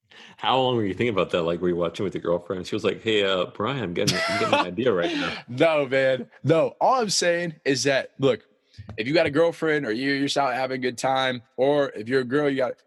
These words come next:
Speaker 2: hey, do, do your freaky stuff. Do, do what you wanna do. Have fun. But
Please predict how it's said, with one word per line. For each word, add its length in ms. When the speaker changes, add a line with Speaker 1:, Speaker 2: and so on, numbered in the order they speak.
Speaker 2:
hey, 320
do, 260
do 120
your 140
freaky 220
stuff. 400
Do, 220
do 100
what 160
you 80
wanna 220
do. 140
Have 260
fun. 420
But 260